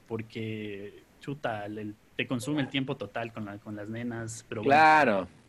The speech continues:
Speaker 1: Eh, la verdad es que, es que me doy el tiempo para hacerlo y qué pena, no ha habido el tiempo como para reunirnos con todos los amigos, como ya alguna vez nos pudimos reunir y pudimos compartir un ratito, pero...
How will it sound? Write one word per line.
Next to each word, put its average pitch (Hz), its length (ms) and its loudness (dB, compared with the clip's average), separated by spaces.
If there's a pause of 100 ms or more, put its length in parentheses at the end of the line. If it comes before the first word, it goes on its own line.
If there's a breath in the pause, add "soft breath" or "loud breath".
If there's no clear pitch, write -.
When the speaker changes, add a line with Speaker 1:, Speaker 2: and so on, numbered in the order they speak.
(340)
Speaker 1:
Eh, 110 560 -4
la 113 100 -6
verdad 120 340 -2
es 131 120 -8
que, 107 520 -8
es 110 220 -12
que 104 320 -10
me 101 340 -6
doy 143 200 6
el 135 100 0
tiempo 143 280 0
para 113 200 -4
hacerlo 151 600 0
y 110 340 -6
qué - 160 -18
pena, 175 160 4
no 160 80 2
ha - 20 4
habido 170 160 4
el 165 80 0
tiempo 170 480 -2
como 135 180 -4
para 113 240 -2
reunirnos 123 580 0
con 110 120 -10
todos 156 180 0
los 143 140 2
amigos, 151 400 2
como 110 160 -6
ya 120 100 -4
alguna 131 260 -4
vez 127 120 -4
nos 127 140 -4
pudimos 131 320 -2
reunir 117 340 0
y - 20 2
pudimos 113 380 -6
compartir 110 460 -10
un 110 100 -4
ratito, 117 280 -8
pero... 98 220 -10